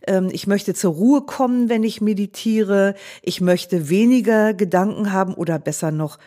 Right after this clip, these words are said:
überhaupt gar keine Gedanken haben. Und dann ist natürlich die Frage, wie kriege ich das hin? Denn unterdrücken lässt sich dieses Geschehen überhaupt gar nicht, ne? Du weißt ja noch vom letzten Mal, was wir unterdrücken oder nicht haben wollen,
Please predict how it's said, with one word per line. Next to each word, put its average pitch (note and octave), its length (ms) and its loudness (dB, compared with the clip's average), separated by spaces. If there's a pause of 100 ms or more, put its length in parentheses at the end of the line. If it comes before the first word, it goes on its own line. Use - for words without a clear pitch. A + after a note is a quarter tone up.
überhaupt D3 540 -4
gar E3 240 2
keine B3 400 0
Gedanken A#3 580 -2
haben. A3 420 0 (560)
Und G#3+ 360 2
dann G#3+ 100 2
ist A#3 160 -2
natürlich A3 380 0
die G3 120 -6
Frage, G3 520 0 (180)
wie G3+ 220 0
kriege G#3 280 0
ich G3 140 -2
das F3 240 -2
hin? C4+ 400 0
Denn F#3+ 160 -2
unterdrücken F#3 720 0
lässt F#3+ 260 0
sich G#3 160 -4
dieses F#3 320 -2
Geschehen F#3 680 -2
überhaupt F#3 920 0
gar D#3 340 0
nicht, C#3+ 320 -4
ne? A#3+ 180 0 (240)
Du C#4 160 -2
weißt D#4+ 280 0
ja C4 100 2
noch A#3+ 160 0
vom F#3 180 -4
letzten A3+ 400 -2
Mal, G3+ 420 2 (540)
was F#3 180 -4
wir F#3 120 0
unterdrücken F3+ 680 0
oder E3+ 200 -2
nicht E3 280 -6
haben G#3+ 380 0
wollen, G3 380 2